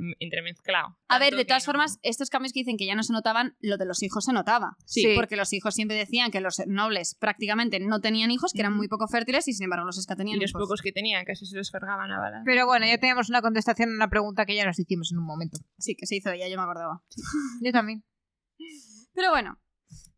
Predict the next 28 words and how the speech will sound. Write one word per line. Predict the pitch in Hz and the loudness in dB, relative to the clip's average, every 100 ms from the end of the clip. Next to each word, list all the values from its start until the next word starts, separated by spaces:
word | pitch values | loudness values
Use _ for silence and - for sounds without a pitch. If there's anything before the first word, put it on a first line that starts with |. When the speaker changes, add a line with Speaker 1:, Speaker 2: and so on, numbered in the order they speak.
| - | -2
Speaker 2:
empecemos. | 262 165 196 - - _ _ _ | 0 2 0 -4 -18 _ _ _
El | 269 294 | -2 4
capítulo | 359 427 440 440 269 | 4 4 4 4 2
empieza | 269 330 349 | -2 -2 -2
con | 262 | 0
la | 247 | -2
peñita | 254 277 294 | 0 -2 0
llegando | 277 233 285 285 | 0 2 2 2
a | 190 190 | 0 -2
Fadrex, | 175 165 - - | -4 -4 -6 -8
¿vale? | 180 240 - | -6 -8 -10
Viendo | 208 208 240 285 | -6 -2 0 2
lo | 220 | 0
bien | 196 | -2
defendida | 196 196 190 190 | -6 -6 -6 -4
que | 226 | -4
está | - 330 480 523 _ | 2 4 4 0 _
y | 220 190 | -8 -8
que | - | -8
está | 170 185 | -8 -6
súper | - 170 | -6 -6
preparada | 180 180 202 269 294 | -8 -2 2 4 4
para | 240 | 2
la | 208 | 0
aparición | 190 180 190 196 | -2 -6 -6 -4
del | 190 | -4
enemigo. | 202 240 359 494 | 0 2 2 4
Speaker 1:
Eso, | 240 - 185 | 4 4 2